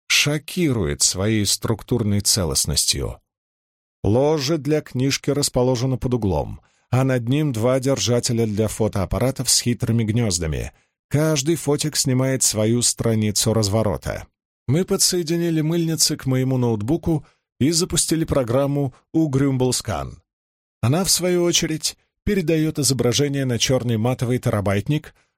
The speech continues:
упрятанный в тонкую коробочку от игральных карт фирмы Bicycle. Милый подарок бродяги от Нила.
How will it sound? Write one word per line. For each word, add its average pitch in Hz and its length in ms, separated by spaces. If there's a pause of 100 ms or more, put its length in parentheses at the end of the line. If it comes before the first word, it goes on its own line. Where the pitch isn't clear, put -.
упрятанный 165 600
в - 80
тонкую 135 380
коробочку 139 480
от 131 120
игральных 110 560
карт - 320
фирмы 131 500
Bicycle. 92 840 (440)
Милый 240 280
подарок 156 420
бродяги 117 480
от 85 220
Нила. 67 500